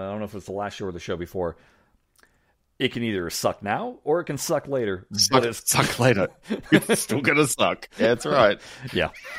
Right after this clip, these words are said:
Speaker 1: <laughs> Um, now, the good news is when it comes to what tables are going to be available,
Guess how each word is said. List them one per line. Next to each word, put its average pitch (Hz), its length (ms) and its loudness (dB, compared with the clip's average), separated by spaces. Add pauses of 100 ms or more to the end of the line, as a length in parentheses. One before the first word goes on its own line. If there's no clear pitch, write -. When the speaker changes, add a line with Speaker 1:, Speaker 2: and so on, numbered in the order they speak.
Speaker 1:
<laughs> - 680 6
Um, 175 400 6 (880)
now, 151 520 6 (760)
the 190 160 2
good 285 260 0
news 143 560 -6 (1000)
is 185 600 2
when 196 220 -4
it 185 120 -12
comes 233 320 -6
to 185 180 -8
what 160 480 -8
tables 160 380 -6
are 127 100 -8
going 110 240 -10
to 107 100 -16
be 92 160 -12
available, 87 640 -14